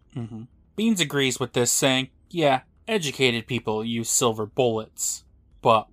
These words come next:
werewolf expert Will tells Beans, "Shows what you know, you idiot.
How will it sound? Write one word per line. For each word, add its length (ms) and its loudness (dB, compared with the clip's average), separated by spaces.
werewolf 640 0
expert 440 -4
Will 460 4
tells 340 0
Beans, 600 -4
"Shows 480 2
what 120 -6
you 180 -6
know, 240 -2
you 140 -12
idiot. 460 0